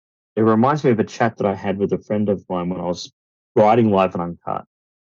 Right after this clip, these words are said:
And he said, "Does your story put forward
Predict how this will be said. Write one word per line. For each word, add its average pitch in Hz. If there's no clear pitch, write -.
And 92
he 101
said, 104
"Does -
your 98
story 104
put 90
forward 95